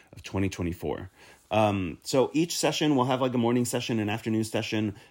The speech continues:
They're gonna run between two to three hours. There's gonna be a, lo-, a longer lunch break. There's gonna, we're not gonna start at, like, seven A M. So, um, you'll have time to kind of digest and think about the things that you've been learning.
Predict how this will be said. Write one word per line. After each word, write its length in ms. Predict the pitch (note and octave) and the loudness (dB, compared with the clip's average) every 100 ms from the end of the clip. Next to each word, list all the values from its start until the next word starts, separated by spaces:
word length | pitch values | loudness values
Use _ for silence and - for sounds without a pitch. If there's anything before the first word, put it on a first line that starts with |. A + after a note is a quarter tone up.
| - | 0
They're 140 | A#2+ | 2
gonna 120 | C3+ | 2
run 220 | G#2+ A2 A2 | 2 2 0
between 400 | G2+ - G#2 G2+ | -2 -2 -2 -2
two 220 | - A2 | -4 -2
to 100 | G#2+ | -2
three 300 | A2 G#2 F2+ | -2 0 0
hours. 500 | G2 G2+ G2+ G#2 G2 | 0 0 0 0 -2
There's 140 | F#2+ | -8
gonna 160 | - F#2 | -6 -4
be 100 | F#2+ | -4
a, 60 | |
lo-, 200 | F#2 F#2+ - | -4 -6 -8
a 100 | F#2 - | -12 -10
longer 420 | D#2 G2 G#2+ G#2 | -4 -2 2 2
lunch 340 | G2 G2 G#2 - | 0 -2 -2 -2
break. 440 | G2 G2 F#2+ - - - _ | 0 0 -2 -8 -20 -20 _
There's 180 | F#2 F2+ | -4 -2
gonna, 240 | F#2+ F2+ E2+ - | -2 -4 -6 -10
we're 140 | F2 | -6
not 140 | F#2 F#2+ | -4 -4
gonna 140 | G#2 | -6
start 280 | - F#2+ F#2+ | -4 -4 -2
at, 100 | G2+ | -2
like, 180 | G#2 G2 | -2 -4
seven 320 | - G2+ G#2 | -2 -2 0
A 160 | G2+ G2 | 0 0
M. 320 | F#2+ G#2 G#2+ | 0 0 -2
So, 380 | - G2 F2+ - - - | 0 0 0 -4 -16 -8
um, 240 | F#2 F#2 F2+ | -2 -2 0
you'll 200 | G2+ G2 | 0 2
have 200 | A2 A2 | 0 -4
time 380 | - F#2 A2 A2 | -4 -2 0 0
to 60 | |
kind 340 | G2 - F#2+ F#2 | -2 -4 -4 -2
of 300 | F2+ F2 - - | -4 -6 -8 -8
digest 760 | G2+ F#2+ F2 G2+ F#2 F#2 - - | -2 -2 -2 -2 -2 -2 -4 -6
and 220 | F#2 F2 | -6 -4
think 220 | G#2 G2+ | -4 -2
about 260 | G2 F#2 F#2+ | -4 -4 -6
the 100 | F2 | -8
things 360 | - F2 F2+ | -4 -4 -4
that 80 | F#2 | -6
you've 260 | F2 D#2+ - | -6 -6 -8
been 260 | F#2+ F2+ | -8 -6
learning. 460 | F#2 G2+ G2 F2 E2+ | -2 0 0 -2 -4